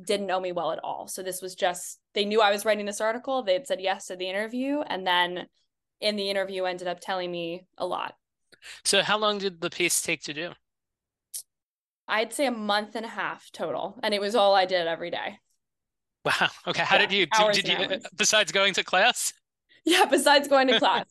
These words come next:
Speaker 1: class, and then my sexual harassment piece. That was my schedule.
Speaker 2: Gotcha. What was the reaction to it on campus?
Speaker 1: It was pretty big. It was definitely a heavy story, and people acknowledged that, and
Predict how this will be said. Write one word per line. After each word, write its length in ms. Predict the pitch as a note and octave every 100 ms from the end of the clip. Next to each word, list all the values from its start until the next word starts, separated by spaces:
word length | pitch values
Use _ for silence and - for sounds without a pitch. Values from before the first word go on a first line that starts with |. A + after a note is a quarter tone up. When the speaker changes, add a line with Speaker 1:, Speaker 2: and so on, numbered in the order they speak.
| -
Speaker 1:
class, 320 | B3+ C#4 D4+
and 140 | B3+
then 140 | B3 A#3+
my 100 | B3+
sexual 380 | A#3+ B3 A#3+
harassment 460 | B3 F#3 G3 F#3+ F3
piece. 260 | F#3 F3 -
That 120 | F#3
was 140 | G3+
my 120 | G#3
schedule. 520 | F#3 - - - - - _ _ _
Speaker 2:
Gotcha. 320 | F3 D#3+ C3+ C3+ - - - _ _ _ _ -
What 140 | A3+
was 140 | A#3+ -
the 60 |
reaction 420 | A3 A3 A#3 A3+ F#3+
to 120 | F3+
it 60 |
on 140 | F3 D#3+
campus? 480 | - F#3+ D3 - - _ _ _ _ _ _
Speaker 1:
It 120 | B3+
was 180 | F#4 G#4+
pretty 260 | - B3 A#3
big. 380 | F#3 D#3 D#3 - _ _ _ _ _ _ _ _ _
It 100 | A3
was 200 | A3 G#3
definitely 760 | - A#3 A3+ B3+ A3 G#3 G3+ F#3+ - - _
a 80 | A3+
heavy 400 | F#3+ F#3+ F#3 G3+
story, 560 | - - D#3 D#3+ E3 F3+
and 200 | F3 F3
people 300 | F3+ E3+ E3+
acknowledged 560 | F3 D#3+ D3+ D#3 -
that, 340 | D#3 D#3 D#3+ - -
and 500 | F3 E3+ E3 E3+